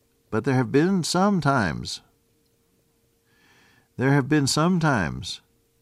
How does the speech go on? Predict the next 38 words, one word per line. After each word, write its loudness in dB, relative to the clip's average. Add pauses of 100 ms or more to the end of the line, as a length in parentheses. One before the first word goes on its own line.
(140)
when -4
I 0
could -4
say, -2
"I 0
know -4
how -6
you -4
feel." -6 (320)
What -2
was -4
that? -2 (440)
When -6
I 0
had -4
been -2
through -6
it. -18 (2750)
Huh? -4 (520)
See, -10
that -2
makes -4
the -2
difference. -8 (800)
Dear 4
friend -2
of -2
mine 0
wrote 0
me 0
just -6
the -2
other -4
day -2
and -6
said -6
that -6
he -6